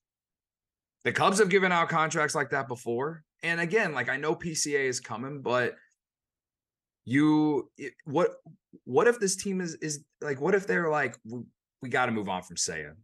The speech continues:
Like, even though he has the no trade clause, like, what, what if, like, you know what I mean? Like, then you can play him in right field. Or you know, first base is still there. I think he's just a player that you just, you don't,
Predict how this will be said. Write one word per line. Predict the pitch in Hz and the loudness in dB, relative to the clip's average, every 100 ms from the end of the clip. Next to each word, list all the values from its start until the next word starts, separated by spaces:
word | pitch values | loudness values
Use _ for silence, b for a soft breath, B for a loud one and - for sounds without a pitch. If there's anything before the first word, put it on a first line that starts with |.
| - | -4
Like, | 110 110 | -2 0
even | 139 147 | 0 0
though | 143 | 2
he | 127 | 2
has | 117 101 | 2 0
the | |
no | 98 92 | -6 -6
trade | 87 90 80 - | -6 -8 -8 -8
clause, | 73 76 - | -16 -14 -8
like, | 95 95 | -8 -6
what, | 104 139 - | -2 -2 0
what | 135 151 | 0 4
if, | 156 - - _ _ _ _ - | 2 2 -8 _ _ _ _ -4
like, | 107 98 - | -2 -2 -2
you | 127 | -2
know | 123 | 2
what | 120 | 2
I | |
mean? | 117 131 139 | 0 0 0
Like, | 120 98 87 | -2 -2 -6
then | 87 147 | -2 -2
you | 165 | -2
can | 165 135 | -6 -2
play | 143 | -2
him | 143 | 0
in | 131 | 0
right | 139 151 | 0 0
field. | 113 82 - | -4 -6 -2
Or | 175 214 175 180 202 - _ _ _ _ _ _ _ | 6 8 8 4 2 -8 _ _ _ _ _ _ _
you | 170 | -4
know, | 160 170 | -4 -2
first | 175 180 - | 2 2 2
base | 175 175 | 0 0
is | 151 | -2
still | - 151 127 | -2 -2 -2
there. | 131 98 69 - | -4 -4 -6 -4
I | 127 | -2
think | 170 175 | -2 -2
he's | 196 180 | -2 -2
just | 170 | -2
a | 143 | -4
player | - 120 127 117 | -4 -2 0 0
that | 104 101 - - | -2 -4 -6 -8
you | 113 120 | -2 -2
just, | 110 117 - - | -2 -4 -6 -8
you | 113 | -8
don't, | 104 127 131 | -4 -4 -4